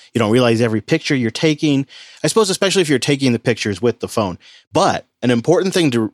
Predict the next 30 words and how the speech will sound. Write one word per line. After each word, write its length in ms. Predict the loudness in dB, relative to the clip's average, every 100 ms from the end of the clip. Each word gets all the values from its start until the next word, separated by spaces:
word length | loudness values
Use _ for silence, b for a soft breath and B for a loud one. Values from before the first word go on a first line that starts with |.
| -8
realize 800 | -2 2 4 4 2 -2 -6 -2
is 160 | -2 0
the 100 | -2
C 180 | -2
sam 360 | 0 0 2 0
detection 680 | -4 -2 -2 0 -2 -2 -6 _ b b b b
is 160 | -2 0
only 320 | 2 4 2
looking 400 | 2 2 2 0
for 160 | 0 0
images 460 | 2 2 0 -4 -2
that 120 | -2
are 80 | 0
in 240 | 2 2
the 80 | 2
database. 600 | 0 0 -4 -10 -12 -14 b b b
It's 220 | -4 0
not 240 | 0 0 2
doing, 320 | 4 4 4
like, 180 | 2 0
some 140 | -2
sort 180 | 0 -2
of 120 | -2
flash 520 | -4 -2 0 0 0
recognition 640 | 0 0 0 -2 0 0 0
algorithm 720 | 2 0 2 0 0 0 -2
and 160 | -2 -2
detecting 500 | -2 -2 -2 -2 0
eighty 260 | 0 -2
percent 540 | -4 -4 0 0 -2